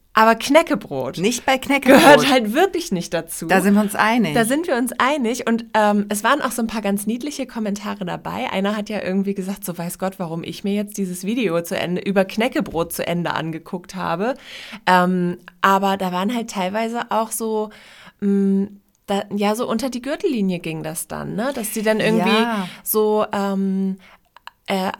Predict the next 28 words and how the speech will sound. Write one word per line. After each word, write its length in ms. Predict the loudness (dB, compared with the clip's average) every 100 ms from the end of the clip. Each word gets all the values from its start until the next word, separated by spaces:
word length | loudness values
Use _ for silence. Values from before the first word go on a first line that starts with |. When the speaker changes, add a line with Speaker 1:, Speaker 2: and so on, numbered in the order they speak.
| -2
Speaker 1:
n-, 360 | 0 0 -4 -8
unseren 640 | -2 0 0 0 -2 -2 -2
vulnerablen 760 | -2 0 0 0 -2 -2 -4
oder 180 | -2 -4
scheinbar 480 | -2 0 0 2 0
vulnerablen 680 | 0 0 -2 -4 -2 -2 -2
Punkt 400 | 0 0 -2 -6
rausgesucht 680 | -6 -6 -8 -12 -12 -10
haben. 280 | -8 -8 -8
In 120 | -4
dem 180 | -2 0
Fall 140 | -2 -4
war's 160 | -4
jetzt 160 | -8 -10
das 140 | -12 -6
Alter. 480 | -4 -4 -6 -6 -8 -8 -6
Speaker 2:
Genau, 180 | -2 0
es 180 | 0 0
w-, 120 | -2
gab 240 | 4 4 4
Speaker 1:
So 40 | 0
Speaker 2:
Altersshaming, 1080 | 4 4 4 2 0 0 2 2 0 -2
es 180 | -4 -6
gab 240 | -4 -4 -6
Frauenshaming. 1040 | -6 -2 0 0 -2 -4 -4 -4 -2 0
Speaker 1:
Frauen, 460 | 4 6 6 4 2
genau. 500 | 0 0 0 0 0
Speaker 2:
Es, 220 | 0 -4